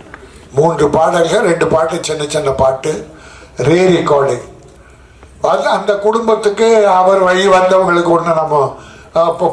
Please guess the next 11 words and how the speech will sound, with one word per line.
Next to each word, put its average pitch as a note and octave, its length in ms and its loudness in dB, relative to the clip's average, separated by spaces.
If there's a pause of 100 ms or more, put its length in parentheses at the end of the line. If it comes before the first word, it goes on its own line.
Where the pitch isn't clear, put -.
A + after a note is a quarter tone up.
புதுசா G#3 280 0
சொல்ல F3 260 -2
வேண்டியதில்லை. C3+ 560 0 (600)
அது D3 280 -2
பாராட்டு F3+ 680 2
மழை F3 300 0
பொழிந்த, F3 440 -2 (600)
அதில் E3 320 -2
நனைந்து G3 440 -2
கொண்டிருக்கிற G#3 520 0
குடும்பம். F3 500 -4